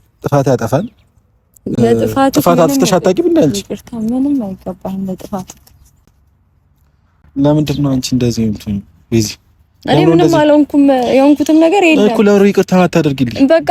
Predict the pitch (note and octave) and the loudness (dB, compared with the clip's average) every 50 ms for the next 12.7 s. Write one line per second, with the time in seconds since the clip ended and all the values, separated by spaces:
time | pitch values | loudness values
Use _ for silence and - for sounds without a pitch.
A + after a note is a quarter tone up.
0 | D#4 D4 D4 D4+ D4 C#4+ C#4+ C#4+ C#4 C#4+ C#4+ C4+ C#4+ D4 C4+ B3+ B3+ - C#4 B3+ | 2 2 4 4 4 4 4 4 4 4 2 2 2 0 0 -2 -4 -2 0 2
1 | B3+ C4 A#3+ B3+ B3+ B3+ B3+ B3+ B3 A#3+ G#3 A3+ A#3 G#3 G#3+ A3 G#3+ G#3 G3 G#3 | 2 0 0 0 0 2 2 2 0 0 0 -2 -2 0 0 -2 -2 -2 -4 -8
2 | - _ _ _ _ _ _ _ _ _ _ _ _ _ _ _ _ _ _ _ | -12 _ _ _ _ _ _ _ _ _ _ _ _ _ _ _ _ _ _ _
3 | _ _ _ _ _ _ _ _ _ _ _ _ _ _ _ - _ - F3 D#3+ | _ _ _ _ _ _ _ _ _ _ _ _ _ _ _ -20 _ -4 0 2
4 | E3+ G3 G#3 G3+ G3+ F#3 F#3 F#3+ F3+ F3 E3+ E3 D#3 D3+ D3 C#3+ C#3 C3+ C3+ C#3+ | 2 4 4 2 2 2 2 2 2 4 4 4 4 4 4 2 2 2 0 0
5 | - - E3 E3+ F3 F3+ F#3+ F#3+ - F3 D#3 C#3 C3 C3 - - - - D3 E3 | 0 0 2 2 2 2 0 -2 -2 0 0 0 0 0 -2 -6 -4 -2 0 0
6 | D3 - D#3+ D#3 D#3+ D#3 C#3+ - D3+ C#3 D3 D3+ C#3+ - D3 - D#3 C#3+ C#3 C#3 | 0 0 0 0 0 -2 -2 -2 -2 0 0 -2 -2 -2 -4 -2 -2 0 2 2
7 | D3 D3 D3 D3 D3 D3+ D3+ D3 D3 C#3+ D3 C#3+ C#3+ C#3 C3+ C#3+ C#3+ C3+ C3+ C#3+ | 2 2 2 2 2 2 2 2 2 0 0 0 0 -2 -2 -2 -2 -2 -2 -2
8 | C3 C#3+ C#3 - C#3+ C#3+ C#3+ D#3 E3 - - _ _ B2+ - D3+ C3+ D3 C#3+ C#3+ | -2 -2 -2 -2 -2 -2 -2 -4 -8 -10 -14 _ _ -4 -4 -2 0 0 0 0
9 | D3 C#3+ D3 C#3 - C#3+ - - D3 D#3 E3+ E3+ C#3+ B2+ D3 D3+ D#3 E3 D3+ C#3+ | 0 0 0 0 -2 -2 -2 0 -2 -2 0 -2 -2 0 0 0 0 0 0 0
10 | - D#3+ C#3+ - D#3 D3+ D3 C#3+ C#3 C#3+ D3 D3 D3+ C#3 - E3+ - D3+ D3 C#3+ | 0 -2 -2 0 0 2 2 2 2 2 0 0 0 -2 -4 -4 -2 -2 -2 -2
11 | D3 - C3+ C3 C3 B2 B2+ C3+ C3+ C#3+ D3 D#3+ G3 G3 - - - - _ - | 0 0 2 2 2 2 0 -2 -2 -2 -2 -4 -6 -6 -6 -10 -18 -12 _ -2
12 | B2+ B2 B2+ A#2 - B2+ A#2 - B2 B2 B2 A#2+ A#2 | 0 0 0 0 0 -2 -2 0 0 0 0 0 -2